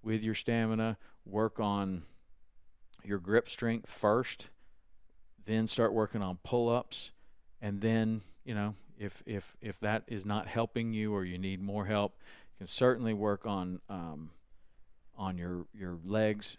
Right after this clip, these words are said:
your leg strength by squats and doing, doing some squats and stuff like that. But mostly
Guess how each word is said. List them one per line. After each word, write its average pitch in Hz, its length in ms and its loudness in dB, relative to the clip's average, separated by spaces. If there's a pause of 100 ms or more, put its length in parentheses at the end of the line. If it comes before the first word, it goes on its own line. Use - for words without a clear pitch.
(340)
your 101 140 -4
leg 104 220 0
strength 107 380 -4
by 90 140 -4
squats 101 480 -2
and 101 100 -4
doing, 101 280 -4 (160)
doing 101 220 -4
some 98 180 -6
squats 104 400 0
and 110 80 -6
stuff 110 200 -4
like 104 180 -2
that. 107 260 0 (480)
But 110 480 4 (600)
mostly 101 680 4